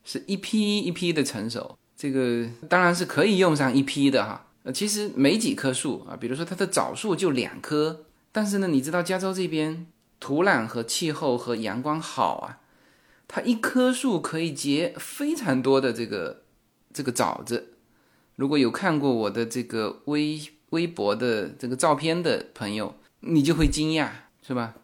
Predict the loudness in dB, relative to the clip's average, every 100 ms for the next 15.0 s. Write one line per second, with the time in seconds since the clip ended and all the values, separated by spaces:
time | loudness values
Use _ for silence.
0 | _ 0 2 2 2 4 4 4 2 0
1 | 0 -2 -2 -2 0 -2 -4 -2 0 0
2 | -2 -4 -12 -6 -6 -6 -12 -10 -4 0
3 | 0 -2 -6 0 2 2 0 -4 _ _
4 | -20 _ 0 6 6 6 2 0 0 2
5 | -2 -2 -4 -4 -10 _ _ _ -4 0
6 | 0 0 0 0 0 -2 -2 -2 -2 2
7 | 6 6 4 0 -2 -8 -6 -6 -6 -10
8 | -12 -6 -4 -2 -2 -4 -8 _ _ -6
9 | 0 0 0 2 4 6 4 4 4 4
10 | 4 2 0 -2 -6 -4 0 0 -2 -8
11 | _ _ _ -8 -6 -4 -2 0 2 2
12 | 4 4 2 0 2 4 4 4 2 -4
13 | -10 _ -12 -8 -4 -4 -4 -2 -2 2
14 | 0 0 -6 -8 -10 -8 -8 -8 -12